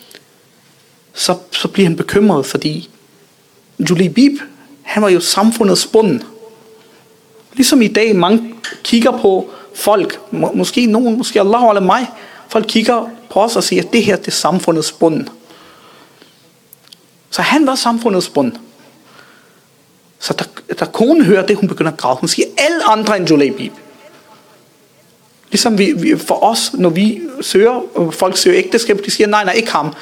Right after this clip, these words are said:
på grund af status, på grund af det, på grund af penge." Prøv at tænke på, hvordan det her liv, hans liv, vi kan afspejle i. Så da Sayyidina Julaybib, øh, da konen hørte, hun begynder at græde, så kommer datteren, og hun siger,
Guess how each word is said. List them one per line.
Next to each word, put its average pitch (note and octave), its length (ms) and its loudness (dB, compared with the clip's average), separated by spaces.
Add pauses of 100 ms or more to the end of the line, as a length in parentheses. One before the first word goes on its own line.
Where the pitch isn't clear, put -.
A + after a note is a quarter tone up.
(180)
på - 60 0
grund E3+ 200 0
af E3 80 2
status, D#3 500 0
på D3+ 100 -4
grund D#3+ 220 -2
af D#3 60 -2
det, D#3 260 2
på - 60 -14
grund D#3+ 180 0
af D#3 80 -2
penge." D3+ 280 -6 (580)
Prøv B3+ 120 -4
at A#3+ 60 0
tænke A#3+ 200 -2
på, G3+ 80 0
hvordan F3+ 260 0
det F#3 180 0
her F#3 80 2
liv, F#3 420 0 (160)
hans - 380 -4
liv, F#3+ 320 4 (300)
vi D#3 100 -2
kan D#3 140 -2
afspejle C#3 520 -2
i. - 120 -18 (1200)
Så - 120 -2
da F3 120 -2
Sayyidina D4 360 2
Julaybib, G3 520 0 (240)
øh, E3 320 0
da E3+ 60 0 (240)
konen A3+ 240 2
hørte, G#3+ 220 0
hun G#3 100 -4
begynder G3 240 -2
at - 60 -10
græde, C#3+ 280 -2 (320)
så - 160 -2
kommer C#4 360 0
datteren, E3 400 2
og E3+ 80 -2
hun E3+ 120 0
siger, F3 300 0